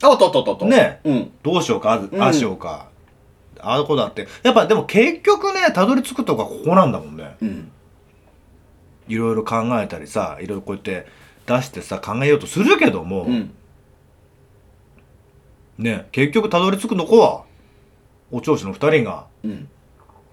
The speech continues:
Speaker 2: えー、話していくっていうね。
Speaker 1: そうだね。
Speaker 2: このままの。
Speaker 1: このままの
Speaker 2: じゃあ、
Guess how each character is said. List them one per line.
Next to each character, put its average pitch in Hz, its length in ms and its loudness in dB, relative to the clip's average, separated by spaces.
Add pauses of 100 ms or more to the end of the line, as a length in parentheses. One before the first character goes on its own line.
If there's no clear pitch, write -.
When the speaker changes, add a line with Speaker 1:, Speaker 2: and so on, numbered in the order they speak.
(260)
Speaker 2:
え 82 240 -14 (3000)
ー、 - 60 -20
話 95 240 -12
し - 20 -20
て 78 100 -18
い 76 40 -18
く - 160 -20
っ - 40 -20
て - 140 -20
い - 40 -16
う - 20 -10
ね。 139 260 -2 (380)
Speaker 1:
そ 135 160 0
う - 20 -4
だ - 60 -10
ね。 - 60 -14
Speaker 2:
こ 104 80 -6
の 110 100 0
ま 110 80 0
ま 110 140 0
の。 80 260 -10 (2000)
Speaker 1:
こ - 180 -20
の 101 60 -14
ま 117 120 -16
ま 123 100 -8
の 143 60 -2
Speaker 2:
じ 143 60 4
ゃ 143 40 2
あ、 - 40 -6